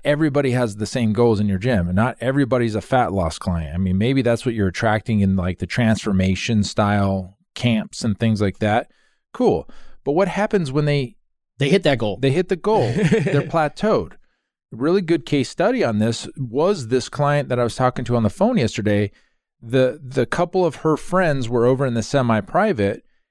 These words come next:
Speaker 1: and she was a team training client. This particular client said she can go back-to-back workouts and not be winded or not be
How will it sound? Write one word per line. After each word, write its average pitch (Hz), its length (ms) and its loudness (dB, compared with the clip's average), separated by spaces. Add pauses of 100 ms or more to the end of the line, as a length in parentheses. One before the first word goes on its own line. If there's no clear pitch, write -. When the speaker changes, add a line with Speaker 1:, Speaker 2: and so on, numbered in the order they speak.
(260)
Speaker 1:
and 139 560 0
she 180 320 -2
was 165 240 2
a 113 360 0 (160)
team 214 280 0
training 113 300 0
client. 107 500 0 (240)
This 180 200 6
particular 170 460 0
client 147 300 0
said 117 180 -2
she 160 160 0
can 175 200 -4
go 131 180 2
back-to-back 117 720 0
workouts 131 640 0
and 101 160 0
not 117 340 0
be 104 180 0
winded 110 460 2
or 104 80 0
not 98 240 0
be 90 320 -4